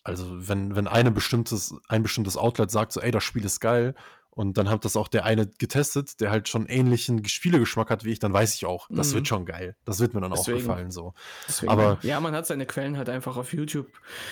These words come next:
Speaker 2: Bestimmte Streamer oder irgendwelche Leute, die grundsätzlich einfach Content kreieren, so in der
Speaker 1: Ja, Mann.
Speaker 2: Richtung.
Speaker 1: Genau.
Speaker 2: Ähm, da hat man auf jeden Fall so seine Leute,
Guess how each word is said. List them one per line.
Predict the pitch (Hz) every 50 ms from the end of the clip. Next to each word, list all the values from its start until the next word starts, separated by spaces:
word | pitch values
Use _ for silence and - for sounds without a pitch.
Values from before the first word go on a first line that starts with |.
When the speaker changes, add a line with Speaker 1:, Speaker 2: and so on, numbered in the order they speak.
| - - - - _ _ _ _ _ -
Speaker 2:
Bestimmte | 147 - - 180 180 175
Streamer | - - - - 160 180 190 185 180 165
oder | 156 147 143 139 135 131 139 190 226
irgendwelche | 143 135 - 170 175 175 160 156 143 151
Leute, | 139 147 165 160 156
die | 143 139 135 135 -
grundsätzlich | - 151 156 156 151 147 - - -
einfach | - 139 - 156 -
Content | - 151 165 151 - 135 135 139
kreieren, | - - - - - 143 143 143 139
so | 135 135
in | 131 135
der | 131 131
Speaker 1:
Ja, | 90
Mann. | 87 87
Speaker 2:
Richtung. | 85 85 127 131 131 127 135 139 -
Speaker 1:
Genau. | - 101 90 90 90 92
Speaker 2:
Ähm, | 87
da | 135 135
hat | 143 165 -
man | 156 143
auf | 135 -
jeden | 147 143
Fall | - 147 131
so | 131 135
seine | 131 131 123 127 131
Leute, | 127 131 131 131 - 143 139 135